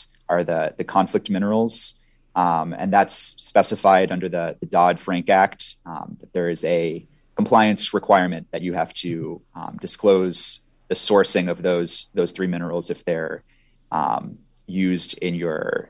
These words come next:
in your products, which they are for Medtronic, which, for those who don't know, Medtronic is a, a medical device manufacturer. So we're, yeah, we're looking within our supply chain at, um,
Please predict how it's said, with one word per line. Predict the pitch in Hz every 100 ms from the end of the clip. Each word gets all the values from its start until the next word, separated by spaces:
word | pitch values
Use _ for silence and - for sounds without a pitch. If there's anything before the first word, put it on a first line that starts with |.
| _
in | 85
your | 80
products, | - 92 85 - -
which | 80 - - -
they | 87
are | 80 87 85
for | -
Medtronic, | 80 78 87 80 -
which, | - - - -
for |
those | 85 82
who | 80
don't | 80
know, | 82 80
Medtronic | 76 76 76 71 80
is | -
a, | 73 - _ _ _ -
a |
medical | 95 87 -
device | 87 80 76 -
manufacturer. | 73 69 - - - 62 58 - _ _ _ _ -
So | - 78 71 - - -
we're, | 98 92 90 -
yeah, | 92
we're | 85 101
looking | 110 - 104 98 87 -
within | 104 127 117
our | 104
supply | 101 - 98 98
chain | - 95 90 90 -
at, | 82 80 - - - _ _ -
um, | 76 73 -